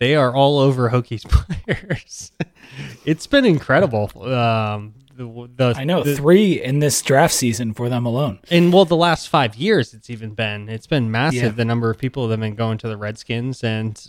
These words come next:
Speaker 1: I, I know that there's, uh, some tie in there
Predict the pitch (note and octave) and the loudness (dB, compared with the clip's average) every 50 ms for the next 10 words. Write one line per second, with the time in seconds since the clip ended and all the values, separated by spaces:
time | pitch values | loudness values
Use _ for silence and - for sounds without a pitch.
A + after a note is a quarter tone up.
0 | - - C#3 C3 A2 F#2 - G#2+ B2 B2 B2 C3 B2+ B2 A#2+ A#2+ A#2 A2+ - - | -18 -10 -8 -6 -6 -6 -4 -2 0 0 2 4 2 2 2 0 -2 -2 -4 -4
1 | A#2 A2+ A2+ A2+ A2+ A2+ - - - - A2+ A2 A2 G#2+ G#2+ G#2 - - C3 A#2 | -2 -2 -2 -2 -2 -4 -6 -10 -16 -16 -14 -12 -10 -10 -12 -12 -8 -6 -6 -6
2 | - - B2 A#2 A#2+ A#2+ A2+ A2 G#2+ A2 A2 G#2+ G#2+ G#2 G#2+ A2+ - | -2 0 0 2 2 2 0 -2 -4 -6 -8 -8 -6 -6 -6 -8 -10